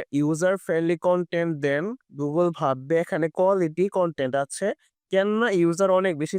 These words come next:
টাইম স্পেন্ড করতেছে। তখন Google-ও বুস্ট আপ করে আর সামনের দিকে নিয়ে যাবে আপনার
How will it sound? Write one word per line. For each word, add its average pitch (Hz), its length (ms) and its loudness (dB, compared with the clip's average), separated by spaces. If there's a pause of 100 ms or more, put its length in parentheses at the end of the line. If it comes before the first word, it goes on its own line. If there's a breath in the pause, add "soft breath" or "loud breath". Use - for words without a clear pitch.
টাইম 151 200 -2
স্পেন্ড 123 360 -4
করতেছে। - 500 -12 (680)
তখন 226 400 2 (140)
Google-ও 190 520 6 (560)
বুস্ট 160 360 -2
আপ 185 180 0
করে 190 260 2 (120)
আর 147 220 2
সামনের 170 600 -2
দিকে 143 220 -2
নিয়ে 143 200 0
যাবে 143 360 -2
আপনার 151 440 -2